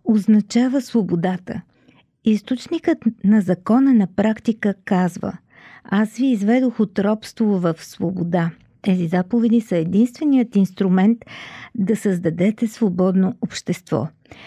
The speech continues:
Няма как да бъдете свободни хора, ако правите каквото си искате. Нещо, на което днес много хора се надяват, че,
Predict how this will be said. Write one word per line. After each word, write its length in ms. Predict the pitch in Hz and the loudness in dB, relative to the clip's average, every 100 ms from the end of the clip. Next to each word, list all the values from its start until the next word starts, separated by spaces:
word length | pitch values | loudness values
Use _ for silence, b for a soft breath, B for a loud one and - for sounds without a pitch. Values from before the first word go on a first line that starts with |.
| B B | B B
Няма 420 | 226 240 269 330 | 4 6 4 0
как 240 | - 285 247 | 0 0 2
да 120 | 254 | 2
бъдете 360 | 240 269 226 220 | 4 2 2 -2
свободни 640 | 208 185 175 220 254 269 | 0 0 0 2 4 2
хора, 440 | - 196 185 202 - | 2 2 2 0 -2
ако 260 | 196 208 185 | -2 -2 -4
правите 680 | 180 208 226 226 - 208 202 - | -2 0 2 0 0 -2 -2 -4
каквото 500 | 202 - 202 202 196 | -6 -4 -4 -4 -6
си 180 | - 196 | -4 -4
искате. 600 | 156 - 160 - - 180 - B B B B - | -4 -6 -8 -6 -6 -6 -10 B B B B -6
Нещо, 320 | 190 - 214 | -4 -2 0
на 120 | 208 | 0
което 560 | 202 202 202 208 - 196 B B B B - | 2 2 2 0 -2 -2 B B B B 0
днес 320 | 214 208 208 | 2 2 0
много 240 | 208 208 | 0 0
хора 300 | 208 214 190 | 0 -2 -2
се 160 | 180 190 | -2 -2
надяват, 560 | 180 180 180 180 175 160 | 0 0 0 0 -2 -4
че, 460 | - 175 170 160 | -2 0 0 -4